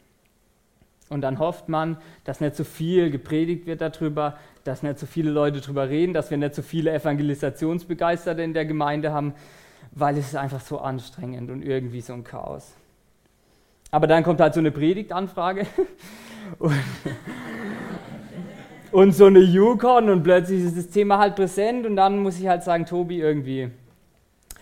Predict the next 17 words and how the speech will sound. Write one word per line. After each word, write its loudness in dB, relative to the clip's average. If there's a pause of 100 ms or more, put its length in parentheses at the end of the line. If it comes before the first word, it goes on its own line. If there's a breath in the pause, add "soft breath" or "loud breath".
(340 loud breath)
kannst -8
du -2
halt 0
nicht -6
mehr -4
aus -8
dem -8
Weg -8
gehen.“ -6 (920)
Und -4
das -6
Spannende -2
ist -6
ja, -4 (500 loud breath)
je 0
mehr 0
wir 0